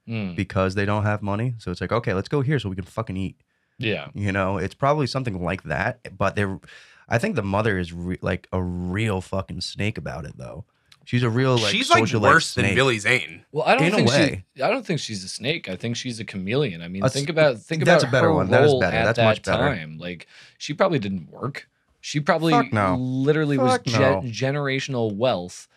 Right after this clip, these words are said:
Speaker 1: And her husband passing and whatever money he did or did not have, like, if it runs out, it runs out. Like,
Speaker 2: Yeah.
Speaker 1: she needs to continue
Speaker 3: Well,
Speaker 1: playing
Speaker 3: and he left
Speaker 1: this
Speaker 3: them
Speaker 1: role.
Speaker 3: debt.
Speaker 1: Yeah, and he
Speaker 3: He
Speaker 1: left
Speaker 3: left
Speaker 1: them
Speaker 3: them
Speaker 1: debt.
Speaker 3: debt. Like,
Speaker 2: That
Speaker 3: see,
Speaker 2: was the thing.
Speaker 3: So I think, so what I take from her character more than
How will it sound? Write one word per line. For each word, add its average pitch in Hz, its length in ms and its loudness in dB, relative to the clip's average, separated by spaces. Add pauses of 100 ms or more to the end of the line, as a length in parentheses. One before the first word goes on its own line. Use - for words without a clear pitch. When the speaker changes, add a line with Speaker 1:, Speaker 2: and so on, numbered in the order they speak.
(300)
Speaker 1:
And 110 380 0
her 107 200 -2
husband 127 380 0
passing 107 560 -2
and 95 120 -4
whatever 107 260 -2
money 107 300 -2
he 104 320 -6
did 110 200 -2
or 107 120 -2
did 101 200 -6
not 101 280 -4
have, 101 640 -6
like, 101 180 -4
if 107 140 -6
it 120 120 -4
runs 110 300 -4
out, 120 240 0
it 101 160 -4
runs 104 320 -6
out. 104 320 -2
Like, 95 260 -8
Speaker 2:
Yeah. 104 220 0
Speaker 1:
she 151 240 -2
needs 160 260 -2
to 120 100 -12
continue 120 520 -6
Speaker 3:
Well, 127 120 4
Speaker 1:
playing 120 140 6
Speaker 3:
and 135 60 8
he 143 80 8
left 139 240 6
Speaker 1:
this 117 80 4
Speaker 3:
them 113 40 4
Speaker 1:
role. 117 180 6
Speaker 3:
debt. 120 320 2 (500)
Speaker 1:
Yeah, 104 380 4
and 104 100 -4
he 113 60 2
Speaker 3:
He 110 80 4
Speaker 1:
left 117 100 4
Speaker 3:
left 113 200 4
Speaker 1:
them 120 80 4
Speaker 3:
them 113 160 4
Speaker 1:
debt. - 80 -20
Speaker 3:
debt. 95 260 0
Like, 98 140 -6
Speaker 2:
That 120 160 4
Speaker 3:
see, 120 60 0
Speaker 2:
was 104 200 2
the 98 80 -4
thing. 98 180 -4
Speaker 3:
So 104 180 4
I 131 140 6
think, 165 500 0
so - 140 -2
what 131 80 6
I 127 80 4
take 151 220 0
from 101 160 -4
her - 240 4
character 95 500 2
more 110 220 0
than 87 180 -6